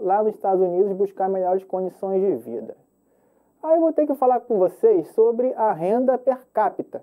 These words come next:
que é também um aspecto que o I D H avalia. No Brasil, se fôssemos dividir toda a riqueza do país produzida em um ano, que é o pib, pelo total de habitantes, daria lá,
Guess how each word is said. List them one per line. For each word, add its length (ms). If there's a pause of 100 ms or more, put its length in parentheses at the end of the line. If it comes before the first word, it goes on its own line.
(140)
que 100
é 260
também 500 (360)
um 80
aspecto 640
que 120
o 40
I 40
D 100
H 300
avalia. 560 (560)
No 140
Brasil, 680 (720)
se 200
fôssemos 540
dividir 640 (100)
toda 200
a 40
riqueza 400
do 120
país 480 (180)
produzida 500
em 80
um 140
ano, 300
que 120
é 40
o 60
pib, 520 (460)
pelo 180
total 540
de 80
habitantes, 680 (400)
daria 480
lá, 500